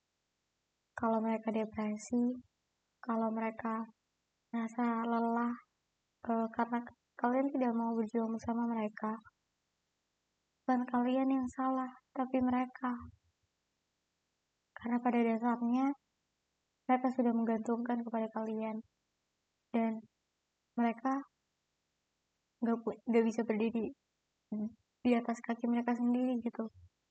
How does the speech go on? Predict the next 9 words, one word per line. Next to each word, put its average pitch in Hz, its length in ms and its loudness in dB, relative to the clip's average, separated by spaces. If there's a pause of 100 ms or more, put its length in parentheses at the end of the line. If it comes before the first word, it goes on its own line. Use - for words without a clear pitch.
(1040)
Lebih 226 320 2
lagi 202 260 0
buat 233 160 -4
kalian, 220 500 0 (760)
cewek-cewek 226 640 -4 (120)
ya. 214 100 -2 (1400)
Kalau 220 280 -4
ada 202 520 0 (800)
laki-laki 214 720 -4